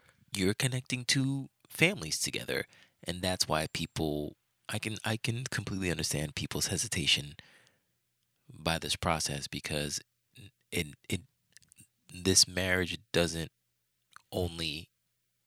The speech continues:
involve you. It involves your entire family, especially, you know, of course, when you have kids, boom, now that family is locked in. Like, it, t-, there's two gene pools, and that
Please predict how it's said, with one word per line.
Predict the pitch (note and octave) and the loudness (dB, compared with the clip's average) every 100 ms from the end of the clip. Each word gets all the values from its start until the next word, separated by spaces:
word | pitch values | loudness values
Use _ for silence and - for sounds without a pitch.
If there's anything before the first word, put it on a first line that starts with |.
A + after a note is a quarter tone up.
| _ _ _ _ | _ _ _ _
involve | - E2 D#2+ D#2+ D2 C#2+ | -8 -6 0 0 0 -4
you. | C2+ D2+ C#2 - _ _ _ _ _ _ _ | -2 -2 -2 -6 _ _ _ _ _ _ _
It | D#2+ | -10
involves | F#2 F2 F2 F2 E2+ E2+ | -10 -4 0 2 2 -2
your | D#2 | -4
entire | D2+ E2 D2+ | -2 0 0
family, | D2 D#2 C#2+ C#2+ | 0 -2 -4 -6
especially, | A1 - F#2 E2 D#2+ | -6 -2 0 0 -2
you | D#2 D#2 D#2 | -4 -6 -10
know, | C#2 | -10
of | B1+ - | -10 -6
course, | C#2+ C2+ - | -6 -4 -6
when | C#2+ C#2 | -8 -12
you | C2+ | -8
have | C2+ - | -6 0
kids, | - F#2+ F2+ - | 4 6 4 0
boom, | - F#2 D#2+ B1+ | -2 -2 -2 -4
now | C#2 E2 D#2+ D2 - - - - | -2 0 0 -4 -14 -20 -6 0
that | F3 | 0
family | - E2+ E2+ | 0 -4 -6
is | D2+ C#2 - | -8 -6 -8
locked | B1 D2 C#2 - - - - _ _ _ - | -8 -8 -6 -6 -6 -6 -8 _ _ _ -2
in. | F#2 E2+ C#2 - _ _ - | 0 0 -2 -14 _ _ -8
Like, | D#2+ - - _ - | -6 -6 -14 _ -18
it, | - - - | -16 -12 -10
t-, | - | -6
there's | F#2+ F#2 | -4 -2
two | - - G#2+ G#2+ | 0 0 0 -2
gene | G2+ G#2+ G2+ F#2+ | 0 0 -2 -4
pools, | - D2 C2+ D#2 - - _ _ _ _ - | -2 -2 -2 -2 -4 -6 _ _ _ _ -2
and | E2+ D#2+ | -2 2
that | F2 F#2 | 0 0